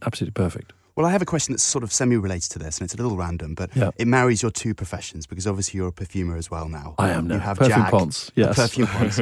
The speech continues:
Speaker 1: <laughs>
Speaker 2: You have Jack, and I believe Jack Covent Garden is the, is
Speaker 1: Jack
Speaker 2: the,
Speaker 1: Covent Garden is
Speaker 2: the,
Speaker 1: now
Speaker 2: the
Speaker 1: out.
Speaker 2: next in the franchise.
Speaker 1: It is, yep.
Speaker 2: The
Speaker 1: It's come
Speaker 2: Jack
Speaker 1: out.
Speaker 2: franchise. Um, I wondered, this is something that's really interested, I think, not just me, but a few of us, is that when actors wear aftershave and
Speaker 1: Yeah.
Speaker 2: scent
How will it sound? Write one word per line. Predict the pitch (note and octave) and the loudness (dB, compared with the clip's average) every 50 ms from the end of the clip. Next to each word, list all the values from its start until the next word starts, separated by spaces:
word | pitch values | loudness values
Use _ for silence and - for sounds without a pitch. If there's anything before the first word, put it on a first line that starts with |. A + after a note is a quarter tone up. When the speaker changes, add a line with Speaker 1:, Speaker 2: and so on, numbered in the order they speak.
| G#2+ - | -2 -4
Speaker 1:
<laughs> | - - | -6 -4
Speaker 2:
You | A#2 | -2
have | A2 A2 G#2 | 0 0 0
Jack, | C3+ A#2 G#2 A2 - | 0 0 2 0 0
and | A2 | 0
I | G#2+ | -2
believe | G2+ A2+ A2+ G#2 | -2 -2 -2 -2
Jack | - - A2 A2+ - | 0 2 0 2 0
Covent | - - A2 G#2+ A2 G2 | 0 0 2 2 2 4
Garden | G#2+ G#2 G#2 G#2 G2+ A2+ A#2 | 4 2 2 4 4 4 4
is | A2+ G#2 - | 4 2 2
the, | - G2+ G2+ - | 0 -2 -2 -2
is | G2 G2+ | -4 -4
Speaker 1:
Jack | - - C3 G2 | 2 2 4 4
Speaker 2:
the, | F#2+ | 6
Speaker 1:
Covent | C3+ A#2 A2+ G#2 | 6 6 6 6
Garden | G#2+ G#2+ G#2 G#2 | 6 6 6 6
is | G#2+ G#2+ | 6 6
Speaker 2:
the, | G#2 | 6
Speaker 1:
now | G#2+ G#2 | 6 8
Speaker 2:
the | G#2 | 8
Speaker 1:
out. | C3+ | 6
Speaker 2:
next | C#3 B2 - | 6 4 4
in | - A#2+ | 4 4
the | A2+ | 2
franchise. | - - C3 C3+ C3 - - G2 F#2 G2+ G#2+ | 4 4 4 4 4 2 0 -2 -2 0 0
Speaker 1:
It | - - - | 2 4 6
is, | B2 C3 C#3 - - | 6 6 6 6 4
yep. | C#3+ B2+ - - | 4 4 4 0
Speaker 2:
The | - | -8
Speaker 1:
It's | - - A2 | -6 -4 0
come | - A#2 | 4 4
Speaker 2:
Jack | A#2 C#3 | 4 6
Speaker 1:
out. | D#3+ | 4
Speaker 2:
franchise. | C3 G#2+ G2+ - - G2 F2+ F#2+ - - | 4 2 2 2 0 0 0 -2 -2 2
Um, | A2+ A#2 A2+ A2+ - - - - - | 2 2 2 2 0 -8 -12 -4 2
I | D#3 F3+ | 4 4
wondered, | G3+ G#3 G#3 G#3 F3 E3 D3 - _ - | 6 6 6 6 6 4 2 0 _ -2
this | F#3+ F#3+ | 0 0
is | G#3 G3 | 2 4
something | G#3 D#3 D3 | 4 6 4
that's | C3+ A2+ - | 4 4 2
really | C3+ C#3 B2+ B2+ | 2 4 4 4
interested, | B2 B2 - A#2+ - - - G#2 F#2 - _ _ _ _ _ _ - - | 4 4 2 -2 -2 0 -2 -2 -2 -4 _ _ _ _ _ _ -10 -8
I | - | -6
think, | F#2+ B2 A2+ G#2+ F#2 | -2 0 0 0 0
not | A2+ A2+ | 0 -2
just | - B2 - - | -2 -4 -6 -4
me, | G2+ F#2 F#2 | -4 -6 -6
but | E2+ - G2 - | -4 -6 -6 -8
a | - | -6
few | - - D3+ D#3 | -4 0 0 0
of | B2+ - | 0 0
us, | E2+ E2+ - - | -4 -8 -8 -8
is | G#2 F#2+ | -8 -6
that | - A#2 - - - - | -4 -4 -6 -6 -8 -8
when | D#4+ A#2+ C3 C#3+ | -4 -2 0 2
actors | D3+ D#3+ - - - C#3 A2 A2 | 2 0 0 -4 -6 -6 -4 -4
wear | A2 G#2+ A#2 A2+ A2+ A2+ A2 A2 G#2+ G#2 _ _ _ _ _ _ _ _ - - | -2 -2 0 0 2 2 0 0 -2 -4 _ _ _ _ _ _ _ _ -8 -6
aftershave | A2 G#2+ G#2+ - - F#2+ - - F#2 E2+ E2+ E2+ D#2+ - _ - | -4 -4 -4 -6 -8 -10 -8 -8 -8 -8 -8 -10 -12 -14 _ -10
and | F#2+ F#2 - | -4 2 4
Speaker 1:
Yeah. | B2 A2 G2+ | 4 4 6
Speaker 2:
scent | F#2 E2+ - A#2 G2+ F#2 F2 E2 - - - | 4 2 0 0 -2 -2 -4 -4 -6 -8 -10